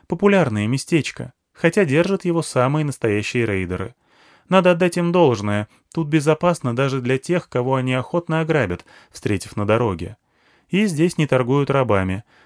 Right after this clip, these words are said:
так что пришествие македонца им не грозит. В общем, любуйся. Где еще писатель увидит такую фактуру? Не через прицел, я имею в виду». Я пил пиво и любовался. Действительно, атмосферное местечко.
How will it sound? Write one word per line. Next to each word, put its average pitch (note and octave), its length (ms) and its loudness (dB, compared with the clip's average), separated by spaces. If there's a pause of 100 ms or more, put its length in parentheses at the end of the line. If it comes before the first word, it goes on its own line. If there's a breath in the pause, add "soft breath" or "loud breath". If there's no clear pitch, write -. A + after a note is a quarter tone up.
так C3 180 2
что C3 220 0
пришествие C3 680 -2
македонца C3 600 -2
им B2+ 260 -2
не B2 80 -2
грозит. A#2+ 500 -2 (640)
В D3+ 100 2
общем, E3+ 400 -2 (140)
любуйся. E3 680 2 (400 soft breath)
Где D3 200 0
еще D3+ 220 0
писатель D#3 460 0
увидит B2 300 0
такую B2+ 320 0
фактуру? G#2+ 680 -4 (540 soft breath)
Не C3+ 140 -2
через C3 240 -2
прицел, G2+ 560 -4
я F#2+ 280 -2
имею F#2+ 300 0
в G2 60 -4
виду». G#2+ 360 -2 (920 soft breath)
Я D3 260 4
пил C3 300 0
пиво D#3+ 360 0
и C3 120 -6
любовался. F2 760 0 (360)
Действительно, A#2 760 -2
атмосферное B2+ 680 0
местечко. - 640 -2